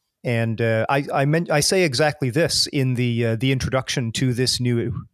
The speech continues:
new edition, that, uh, we, we basically, you, uh, on the one hand, the, the proofs,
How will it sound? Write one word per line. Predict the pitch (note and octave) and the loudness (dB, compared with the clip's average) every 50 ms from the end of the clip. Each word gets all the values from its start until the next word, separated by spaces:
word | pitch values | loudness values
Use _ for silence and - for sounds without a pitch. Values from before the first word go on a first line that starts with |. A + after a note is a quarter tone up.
| _ - | _ -12
new | - A#2+ B2+ C3 A#2+ | -6 -2 0 0 0
edition, | A#2 G#2+ A2+ C#3+ C3 - - F#2 - _ _ _ _ _ _ _ _ _ _ _ _ _ _ _ - | 0 0 0 -2 -2 -2 -4 -8 -10 _ _ _ _ _ _ _ _ _ _ _ _ _ _ _ -8
that, | - B2+ B2 A#2+ - _ - - - | -2 0 0 0 -2 _ -8 -4 -2
uh, | C#3 B2 A#2 A#2 A2+ G#2+ _ _ _ _ _ _ _ _ _ _ _ _ _ _ _ _ _ _ _ _ _ _ _ _ _ _ _ _ _ _ _ - | 0 2 2 2 0 -2 _ _ _ _ _ _ _ _ _ _ _ _ _ _ _ _ _ _ _ _ _ _ _ _ _ _ _ _ _ _ _ -12
we, | D#3+ D3+ D3+ D#3 - | -10 -8 -8 -8 -4
we | D#3+ D3+ D3+ | -2 -2 -2
basically, | C3+ B2 E3+ G#3 G#3+ - - - - E3+ D#3 | 2 2 2 2 2 0 -2 -2 0 0 2
you, | D3+ D3 C3 C#3 D#3 D#3 - - _ _ _ _ _ _ _ _ - | 2 0 0 0 -2 -2 -2 -6 _ _ _ _ _ _ _ _ 0
uh, | D3 C3+ C3+ C3 C3 C3 B2+ | 2 2 4 4 4 4 2
on | E3 D#3 D3+ | 2 2 2
the | D#3+ | 2
one | D#3 F3+ G3 F#3 | 2 2 2 2
hand, | E3+ C#3+ B2 A#2+ C3 D#3+ F3 - - - | 2 2 2 2 2 0 -2 -4 -6 -10
the, | - F3+ B2+ D3 C#3 C3 A#2+ G#2 G2+ - - | -10 -6 0 0 2 0 0 -2 -8 -14 -14
the | - B2 A#2 C3 | -8 -4 -4 -2
proofs, | - - - - D3 D#3 F3 F3+ - - - - - | 0 0 0 2 2 2 2 2 0 -2 -2 -2 -2